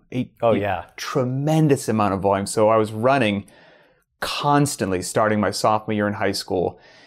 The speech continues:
Speaker 1: and doing, on top of the regular bodybuilding stuff that I was doing,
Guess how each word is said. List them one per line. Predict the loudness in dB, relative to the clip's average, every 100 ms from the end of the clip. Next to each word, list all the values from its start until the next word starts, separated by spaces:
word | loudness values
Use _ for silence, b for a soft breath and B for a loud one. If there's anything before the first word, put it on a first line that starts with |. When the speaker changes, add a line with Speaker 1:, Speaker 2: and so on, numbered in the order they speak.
| b b
Speaker 1:
and | -2 -2 -2
doing, | 2 4 4 4 0 -2
on | -2 -2
top | 0 0 0
of | -2
the | 0
regular | 2 2 0 0
bodybuilding | 0 0 2 0 -2 -2
stuff | -4 -2
that | 0
I |
was | -2 -4
doing, | -6 -6